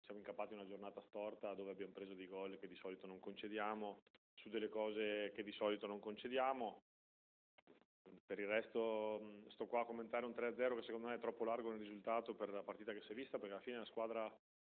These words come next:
ha avuto per più tempo il pallino del gioco, ha tirato il doppio di quello che ha fatto la Carrarese, ehm, però <laughs> il calcio va per chi fa il gol e per chi non lo prende.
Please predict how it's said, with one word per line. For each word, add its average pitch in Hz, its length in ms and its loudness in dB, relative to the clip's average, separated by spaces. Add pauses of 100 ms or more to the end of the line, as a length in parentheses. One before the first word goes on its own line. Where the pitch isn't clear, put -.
(840)
ha - 20 8
avuto 123 220 4
per 120 140 4
più 113 120 -2
tempo 131 320 6
il 120 60 8
pallino 120 280 4
del 120 120 4
gioco, 151 340 6
ha 110 60 8
tirato 113 760 6 (100)
il 117 100 -6
doppio 123 280 4
di 113 80 2
quello 120 180 4
che 107 80 4
ha 113 100 8
fatto 120 220 4
la 117 80 6
Carrarese, 139 640 6
ehm, 95 520 -2 (180)
però 117 260 6
<laughs> - 280 -2
il - 60 -20
calcio 131 280 2
va 104 80 6
per 101 160 0
chi 107 100 -10
fa 113 100 0
il 104 60 0
gol 113 140 2
e 107 60 2
per 104 120 -2
chi 107 60 -6
non 113 100 0
lo 127 80 2
prende. 117 460 4